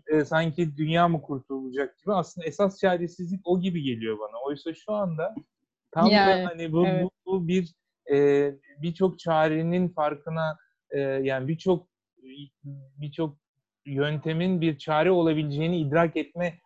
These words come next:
Speaker 1: anı olduğu için çaresizlik değil de aslında mevcut çareleri de idrak ettiğimiz bir dönem olabilir mi?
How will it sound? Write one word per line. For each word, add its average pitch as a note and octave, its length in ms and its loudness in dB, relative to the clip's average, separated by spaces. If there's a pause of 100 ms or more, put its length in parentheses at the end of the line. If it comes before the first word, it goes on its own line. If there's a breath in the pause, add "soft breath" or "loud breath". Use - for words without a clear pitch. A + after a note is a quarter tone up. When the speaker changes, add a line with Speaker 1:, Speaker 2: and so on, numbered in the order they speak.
(120)
Speaker 1:
anı D#3+ 320 0
olduğu E3 280 2
için F3+ 440 -6 (300)
çaresizlik D#3 880 -2 (1500)
değil F#3+ 300 2
de F3 140 4
aslında D#3 760 -2
mevcut D3 460 -2
çareleri D#3 680 -4
de F3 60 2
idrak D#3 400 -4
ettiğimiz C#3+ 500 -14
bir D3 120 -12
dönem D3 260 -8
olabilir D3 380 -2
mi? D3+ 240 -6